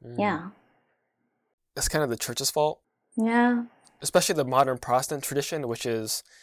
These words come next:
Speaker 1: we've emphasized direct revelation from God so much. We emphasize, like, revelation from the Holy Spirit so much that we think the hard work of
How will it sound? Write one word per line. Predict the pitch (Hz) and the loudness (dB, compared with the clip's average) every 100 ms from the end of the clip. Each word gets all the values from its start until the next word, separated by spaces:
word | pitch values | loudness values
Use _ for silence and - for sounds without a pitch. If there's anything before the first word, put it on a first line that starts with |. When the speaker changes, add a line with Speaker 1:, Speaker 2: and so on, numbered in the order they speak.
| - _ _ _ - | -20 _ _ _ -8
Speaker 1:
we've | 147 139 135 _ 160 | -4 -4 -6 _ -4
emphasized | 160 180 180 165 - | -2 2 4 4 2
direct | 131 123 135 135 | -2 4 2 2
revelation | 135 123 120 117 139 131 - - | -4 0 0 -2 -4 -8 -12 -10
from | 117 | -8
God | 113 107 120 - | -4 0 0 -2
so | - 127 113 | -2 -2 -2
much. | 110 127 - _ - - _ _ - | -4 -6 -10 _ -20 -20 _ _ -6
We | |
emphasize, | 139 143 - 131 127 127 - 107 | -4 -2 2 4 4 2 -2 -4
like, | 104 101 - _ _ | -4 -4 -10 _ _
revelation | 127 123 131 - | -8 0 0 0
from | - 131 | -6 -4
the | 123 | -4
Holy | - 117 | -2 -2
Spirit | 113 - 110 110 - | -2 -4 -4 -6 -6
so | 123 | -6
much | 123 131 - - - - _ _ _ - | -6 -8 -10 -18 -20 -20 _ _ _ -8
that | 113 | -4
we | 117 | -4
think | 117 - 127 120 - - - _ 117 123 | -6 -6 -6 -6 -10 -20 -20 _ -12 -6
the | |
hard | - 127 127 | -2 2 2
work | 117 117 117 - | 2 -2 -2 -2
of | 104 98 - | -4 -4 -10